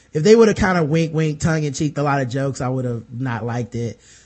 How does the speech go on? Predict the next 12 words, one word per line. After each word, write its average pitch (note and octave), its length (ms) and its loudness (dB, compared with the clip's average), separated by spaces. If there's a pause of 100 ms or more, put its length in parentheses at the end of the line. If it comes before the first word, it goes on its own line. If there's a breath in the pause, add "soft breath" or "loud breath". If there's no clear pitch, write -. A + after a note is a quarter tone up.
(140)
Um, C#3 340 -4
and E3+ 180 -2
I'm F#3 200 2
pretty A3 500 6
sure C#3+ 640 0 (360 soft breath)
they D#3 240 0
threw E3 400 -2
in C#3 680 -2
the C3 560 -2
theory D3+ 380 -2
of C#3 100 -2
evolution C#3+ 920 -4